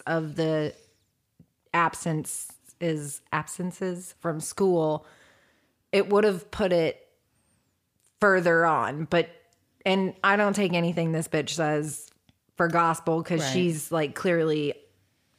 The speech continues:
Speaker 1: in another planet. But she says that she gave Relisha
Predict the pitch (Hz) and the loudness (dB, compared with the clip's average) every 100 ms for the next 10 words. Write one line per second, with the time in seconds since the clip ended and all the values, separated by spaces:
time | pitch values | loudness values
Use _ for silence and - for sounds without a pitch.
0 | _ _ _ - 170 160 156 131 135 160 | _ _ _ -2 0 2 0 -2 -4 -8
1 | 117 80 92 - _ - _ _ _ _ | -8 -10 -12 -16 _ -20 _ _ _ _
2 | - 175 160 - - 285 320 - 180 151 | 0 2 2 0 2 2 2 2 2 4
3 | 135 156 175 170 165 - - 214 202 214 | 0 -2 2 2 2 -2 -4 -2 2 2
4 | 214 208 202 196 - _ _ _ _ _ | 4 2 0 -8 -18 _ _ _ _ _
5 | _ _ _ _ - 185 180 170 180 160 | _ _ _ _ -2 0 0 0 -2 -2
6 | 160 | -2